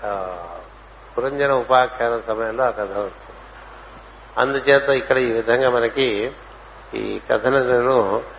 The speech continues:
మీకు ఈ పే-, ఈ పేర్లన్నీ చదివేసి మిమ్మల్ని బాధ పెట్టడం ఇష్టం లేదు నాకు. అందుచేత ఉన్న విషయాన్ని ముందుగా ఇవాళ పొద్దున ఒకసారి చదివేసుకోండి. చదివేసుకుని మీరు గుర్తుపెట్టుకోవాల్సినది మీకు చెప్తున్నా.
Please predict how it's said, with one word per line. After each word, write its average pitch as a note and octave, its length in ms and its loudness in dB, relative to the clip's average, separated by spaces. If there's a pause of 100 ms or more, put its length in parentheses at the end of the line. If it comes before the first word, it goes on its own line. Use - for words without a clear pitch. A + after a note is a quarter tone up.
(320)
మీకు A#2+ 200 -4
ఈ A#2 80 -2
పే-, B2 300 -6
ఈ B2+ 100 -2
పేర్లన్నీ C3+ 500 2
చదివేసి A#2+ 600 0
మిమ్మల్ని A2 340 0
బాధ G#2+ 360 2
పెట్టడం A#2 320 2
ఇష్టం A#2 220 -4
లేదు A2+ 200 2
నాకు. G2+ 320 -6 (680)
అందుచేత A#2 340 -4
ఉన్న A#2+ 280 0
విషయాన్ని B2 840 2 (480)
ముందుగా B2+ 480 2
ఇవాళ B2+ 200 4
పొద్దున B2 320 -2
ఒకసారి B2+ 300 2
చదివేసుకోండి. A#2 840 -2 (1300)
చదివేసుకుని B2+ 600 0
మీరు B2+ 180 0
గుర్తుపెట్టుకోవాల్సినది C3+ 1160 0
మీకు A2 220 -2
చెప్తున్నా. F#2+ 460 -8